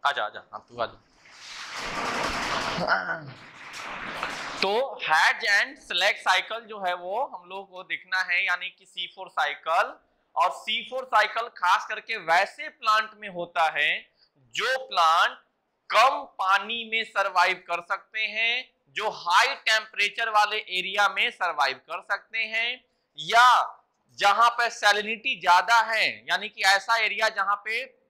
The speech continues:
soil में नमक ज्यादा है, यानी हाई salinity वाले area में भी survive कर सकते हैं,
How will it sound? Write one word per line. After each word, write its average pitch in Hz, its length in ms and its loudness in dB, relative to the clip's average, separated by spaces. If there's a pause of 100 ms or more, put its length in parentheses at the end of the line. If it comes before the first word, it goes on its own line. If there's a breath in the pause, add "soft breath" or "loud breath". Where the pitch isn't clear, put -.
(140)
soil 214 340 2
में 220 80 -6
नमक 202 460 -2
ज्यादा 196 300 0
है, 180 200 0 (320)
यानी 196 260 -2
हाई 196 360 2
salinity 202 580 -6
वाले 196 220 0
area 196 480 -2
में 185 180 -4
भी 185 120 -16
survive 151 420 -4 (140)
कर 139 80 -6
सकते - 380 -10
हैं, 226 520 -2